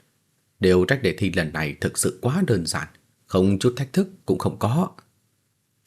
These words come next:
Tất cả mọi người nghe vậy đều sững sờ. "Nghe thử đi, nghe thử đi.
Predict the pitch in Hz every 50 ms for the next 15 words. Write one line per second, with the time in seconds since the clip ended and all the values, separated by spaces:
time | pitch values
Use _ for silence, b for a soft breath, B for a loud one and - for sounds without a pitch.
0 | - b b b b b b b b b b b b b b b b - - -
1 | - 98 85 - - 82 87 - 92 87 80 80 95 101 92 87 - 85 76 78
2 | 80 80 - 87 78 - - - - 185 180 - 87 78 73 - - _ _ _
3 | _ _ _ _ - 90 90 90 92 98 98 - 104 87 73 73 82 98 101 98
4 | - _ - 139 151 165 160 - 131 101 85 101 147 175 170 -